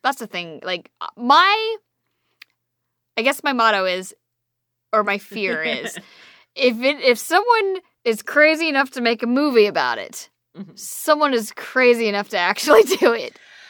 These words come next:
Speaker 1: And it
Speaker 2: For,
Speaker 1: scares me.
Speaker 2: in reality, like, um, I don't really like true crime,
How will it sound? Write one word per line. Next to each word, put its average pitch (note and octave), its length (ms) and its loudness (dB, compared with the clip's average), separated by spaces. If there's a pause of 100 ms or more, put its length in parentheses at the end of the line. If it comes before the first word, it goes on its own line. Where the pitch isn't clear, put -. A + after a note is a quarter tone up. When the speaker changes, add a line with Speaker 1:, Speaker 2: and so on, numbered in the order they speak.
Speaker 1:
And G#3+ 120 -4
it C4+ 120 -4
Speaker 2:
For, C4+ 60 -10
Speaker 1:
scares F#4+ 580 -8
me. F#3 280 -10
Speaker 2:
in C4+ 100 -8
reality, C#4+ 600 -6
like, G#3 280 -4
um, F#3 580 -4
I G#3 100 -8
don't C#4+ 160 -10
really C4 200 -10
like G#3 260 -8
true G#3 300 -12
crime, B3+ 540 -18